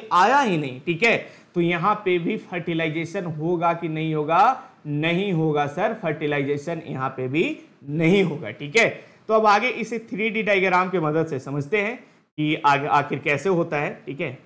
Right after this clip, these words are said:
फिर दोनों को-, कॉन्सेप्ट को मैं आपको रिलेट करके बहुत ही अच्छे तरीका से आपको समझाऊंगा, ठीक है। देखना, ये आप कुछ, अ, स्क्रीन पे जो देख रहे हैं, ये फीमेल रिप्रोडक्टिव ऑर्गन है।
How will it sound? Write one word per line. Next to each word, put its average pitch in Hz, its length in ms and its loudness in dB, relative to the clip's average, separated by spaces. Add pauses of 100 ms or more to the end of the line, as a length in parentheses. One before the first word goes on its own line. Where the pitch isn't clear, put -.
फिर 185 100 2
दोनों 226 420 4
को-, 214 260 -4
कॉन्सेप्ट 185 600 -4
को 220 100 2
मैं 185 120 -2
आपको 170 280 2
रिलेट 156 360 0
करके 160 300 -2 (300)
बहुत 185 340 0
ही 180 60 4
अच्छे 160 240 -2
तरीका 135 360 -4
से 202 260 -8 (240)
आपको 135 240 0
समझाऊंगा, 123 540 -10
ठीक 170 180 -2
है। 131 120 0
देखना, 127 320 -4 (1200)
ये 208 60 6
आप 226 200 2
कुछ, 226 180 -6
अ, 214 220 -2
स्क्रीन 202 320 -4
पे 202 120 -2
जो 185 120 0
देख 160 200 0
रहे 151 100 0
हैं, - 160 -6 (220)
ये 190 140 4
फीमेल 220 500 -8
रिप्रोडक्टिव 175 680 -4 (100)
ऑर्गन 131 300 -4
है। 117 200 -16